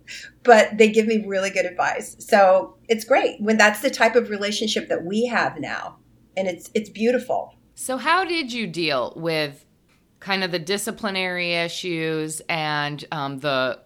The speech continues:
Speaker 2: the qualms between siblings as, as you were homeschooling and raising them? Because there is, you know, you're teacher, but you're also parent. And, <laughs> you know, how did you navigate that?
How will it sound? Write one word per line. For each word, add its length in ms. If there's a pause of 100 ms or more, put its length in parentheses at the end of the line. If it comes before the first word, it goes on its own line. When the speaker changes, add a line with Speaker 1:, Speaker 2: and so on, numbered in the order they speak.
(260)
Speaker 2:
the 220
qualms 640
between 500
siblings 1000
as, 400 (180)
as 320
you 180
were 200
homeschooling 640
and 120
raising 420
them? 200
Because 460 (360)
there 440 (500)
is, 240 (180)
you 120
know, 140
you're 180
teacher, 680 (160)
but 120
you're 140
also 340
parent. 720 (140)
And, 640 (120)
<laughs> 120
you 140
know, 160
how 240
did 200
you 120
navigate 540
that? 240